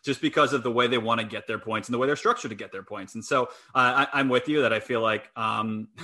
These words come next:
<laughs> despite all the craziness that happened with the Jazz games last year, I think this is a very, this, th-, <laughs> that's a very bad matchup for New Orleans. Just like A-, A-, A D is an awful, like,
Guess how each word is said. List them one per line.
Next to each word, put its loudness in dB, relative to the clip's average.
<laughs> -20
despite 2
all 2
the -2
craziness -4
that -8
happened -4
with -8
the -10
Jazz -4
games -8
last -8
year, -2
I -4
think -10
this -14
is -12
a -6
very, -8
this, -14
th-, -12
<laughs> -20
that's -4
a 0
very -2
bad -6
matchup -4
for -2
New -4
Orleans. -4
Just -8
like -2
A-, -6
A-, -2
A 6
D 2
is -2
an -6
awful, -4
like, -4